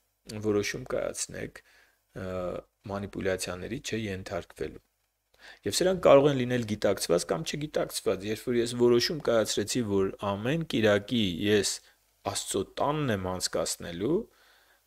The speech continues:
դեռ ոչ որպես ծառայող, այլ որպես եկեղեցու անդամ,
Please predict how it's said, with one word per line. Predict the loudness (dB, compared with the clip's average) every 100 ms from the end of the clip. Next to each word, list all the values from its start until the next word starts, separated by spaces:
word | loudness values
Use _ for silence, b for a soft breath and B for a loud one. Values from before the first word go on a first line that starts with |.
| -2
դեռ | 0 2 0
ոչ | 4 2 4
որպես | 0 2 -2 -4
ծառայող, | 0 2 2 2 0 -2
այլ | -6 -6
որպես | -4 0 2 2 0 B B _
եկեղեցու | -4 -2 0 -2 -2 -2
անդամ, | -2 -2 -2 -2